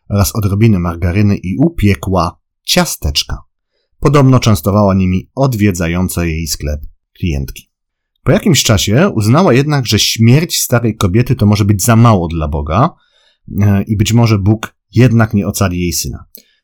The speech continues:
Potrzebowała więc kolejnej ofiary. Stała się nią Francesca Sołowi, którą z kolei Leonarda przekonała, że znalazła dla niej pracę nauczycielki.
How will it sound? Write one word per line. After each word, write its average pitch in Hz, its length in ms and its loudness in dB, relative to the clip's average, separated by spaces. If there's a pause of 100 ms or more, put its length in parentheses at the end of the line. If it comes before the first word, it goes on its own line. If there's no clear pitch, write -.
(180)
Potrzebowała 123 580 4
więc 110 340 0 (120)
kolejnej 98 480 2
ofiary. 73 400 -8 (260)
Stała 147 300 0
się 131 120 2
nią 113 240 2
Francesca 107 540 0
Sołowi, 87 600 -2 (360)
którą 123 220 2
z - 80 -2
kolei 135 280 2
Leonarda 117 500 2
przekonała, 110 500 0
że 104 120 0
znalazła 101 440 0
dla 101 120 2
niej 98 160 2
pracę 104 300 0
nauczycielki. 87 680 -4